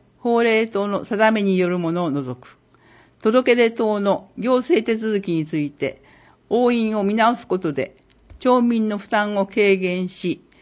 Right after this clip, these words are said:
町民サービスの向上を図るとともに、行政手続きのオンライン化を促進することを目的としています。詳しくは、町ホームページをご覧ください。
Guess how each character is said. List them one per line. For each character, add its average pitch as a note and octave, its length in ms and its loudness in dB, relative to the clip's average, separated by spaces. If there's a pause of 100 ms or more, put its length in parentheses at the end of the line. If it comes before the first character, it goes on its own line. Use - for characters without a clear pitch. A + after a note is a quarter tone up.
(300)
町 A#3+ 220 2
民 B3 300 4
サ A#3+ 220 2
ー G#3 60 2
ビ F3+ 120 -4
ス - 140 -8
の D#3 220 -2 (160)
向 A3 280 4
上 G3 260 4
を G#3+ 60 2
図 F#3 320 -4
る - 160 -10 (460)
と G#3+ 140 0
と G3+ 120 0
も F#3 160 0
に、 D#3+ 240 -2 (300)
行 A#3+ 220 6
政 A#3 260 4
手 A3 80 0
続 G3 260 -2
き D3 80 -2
の C#3+ 260 -2 (240)
オ A#3+ 80 -2
ン B3+ 120 2
ラ A#3+ 140 4
イ A3+ 80 -2
ン A3 100 -4
化 G3 160 0
を F3 220 0
促 G3+ 260 -6
進 B3 260 0
す B3 140 -4
る A#3 120 -4
こ A3 120 0
と G#3+ 220 4
を A3 160 -2
目 F#3 260 -8
的 F#3+ 240 -4
と C4 140 -4
し - 100 -12
て F3 100 -4
い C#3+ 120 -4
ま F2+ 140 -12
す。 - 220 -20 (600)
詳 A#3+ 200 2
し - 200 -12
く E3+ 120 -4
は、 - 220 -2 (320)
町 A3+ 400 0 (240)
ホ A#3+ 160 -2
ー B3+ 40 2
ム A#3+ 140 0
ペ A3+ 200 8
ー F3 100 0
ジ F3+ 100 2
を F#3 120 6
ご E3+ 140 -2
覧 F3 180 0
く - 120 -10
だ - 140 -4
さ - 180 -8
い。 A2 120 -8